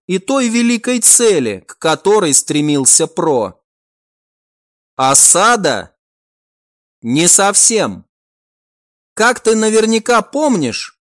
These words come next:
центральная орбитальная станция целевой системы держится над скоплением городов планеты, прикрывая их наравне с оборонительным флотом.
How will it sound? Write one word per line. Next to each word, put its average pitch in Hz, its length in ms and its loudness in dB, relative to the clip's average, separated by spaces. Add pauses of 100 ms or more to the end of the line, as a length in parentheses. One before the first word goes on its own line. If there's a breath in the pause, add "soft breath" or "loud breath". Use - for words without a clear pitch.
(140)
центральная 233 680 0
орбитальная 214 800 -2
станция 208 580 0
целевой 214 520 0
системы 196 840 -2
держится 226 720 -2
над 220 220 0
скоплением 226 720 0
городов 208 540 0
планеты, 214 680 -2 (260)
прикрывая 208 720 2
их 165 360 -2
наравне 190 600 0
с - 120 0
оборонительным 185 840 0
флотом. 156 640 -2